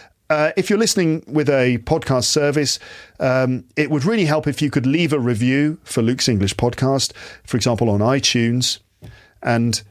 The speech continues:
you could say something like, "Luke has a particular set of skills," something like that. Um,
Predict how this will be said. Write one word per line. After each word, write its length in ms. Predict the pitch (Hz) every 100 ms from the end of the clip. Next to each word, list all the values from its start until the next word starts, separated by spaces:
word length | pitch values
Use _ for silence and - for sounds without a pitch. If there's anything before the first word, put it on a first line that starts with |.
| _
you 100 | 131
could 140 | 127 113
say 200 | 127 113
something 300 | - 135 110
like, 160 | 104
"Luke 220 | 117 120
has 180 | 110 98
a 40 | 92
particular 480 | 104 - 113 92
set 240 | 85 - 92
of 120 | 87
skills," 600 | - 120 85 80 - - _ _ _
something 240 | - 117
like 160 | 95 90
that. 240 | 113 127 - _ _ _ _ _ _ _ _ _
Um, 520 | 117 120 120 117 120